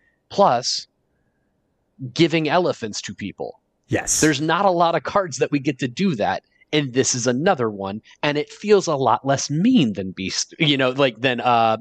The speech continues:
Speaker 1: Generous Gift. <laughs> You know what I mean? I love
Speaker 2: Yeah,
Speaker 1: this.
Speaker 2: absolutely. This is a nice elephant card. Um,
Speaker 1: Yeah, it's a friendly elf. Well, I guess admittedly, if nobody has any, if somebody doesn't have any creatures in their graveyard, you're giving them a zero zero elephant, which just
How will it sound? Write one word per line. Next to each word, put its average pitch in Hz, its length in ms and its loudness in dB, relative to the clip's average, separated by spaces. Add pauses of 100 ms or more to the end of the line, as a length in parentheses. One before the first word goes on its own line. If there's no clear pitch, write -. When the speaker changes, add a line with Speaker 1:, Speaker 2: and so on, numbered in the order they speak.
(220)
Speaker 1:
Generous 127 500 -2
Gift. - 460 -4 (120)
<laughs> - 120 -18
You 233 100 6
know 247 180 8
what - 180 -2
I 220 180 -6
mean? 247 240 0 (260)
I 247 140 4
love 269 240 4
Speaker 2:
Yeah, - 80 -2
Speaker 1:
this. 101 100 2
Speaker 2:
absolutely. 90 640 -6 (140)
This 131 160 2
is 107 120 -4
a 92 60 -6
nice 98 360 -6
elephant 92 380 -10
card. 92 320 -10 (840)
Um, 123 140 0
Speaker 1:
Yeah, 98 580 0 (120)
it's 165 120 -4
a - 20 -2
friendly 135 400 -2
elf. 90 220 -6
Well, 156 260 4
I 139 80 -2
guess 139 220 0
admittedly, 110 480 0
if 98 80 -6
nobody 104 300 -2
has 98 220 0
any, 95 260 -10 (720)
if 131 100 0
somebody 123 260 0
doesn't 107 240 -2
have 107 180 0
any 104 120 -10
creatures 104 380 -6
in 98 40 -12
their 98 80 -4
graveyard, 98 480 -2
you're 98 100 -8
giving 98 260 -8
them 98 120 -6
a 98 60 -6
zero 101 320 -2
zero 95 240 -2
elephant, 95 400 -4
which - 160 -8
just - 240 -10